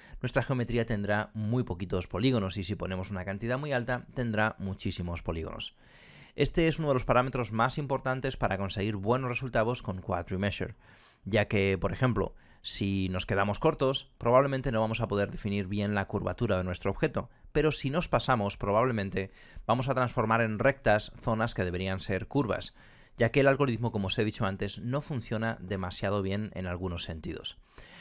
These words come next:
Así que tendremos que hacer varias pruebas normalmente hasta que acertemos con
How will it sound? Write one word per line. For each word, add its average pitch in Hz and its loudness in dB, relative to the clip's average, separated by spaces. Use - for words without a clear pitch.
Así 120 2
que 123 4
tendremos 135 2
que 165 4
hacer 113 2
varias 123 2
pruebas 135 4
normalmente 120 2
hasta 113 0
que 113 0
acertemos 135 0
con 127 -2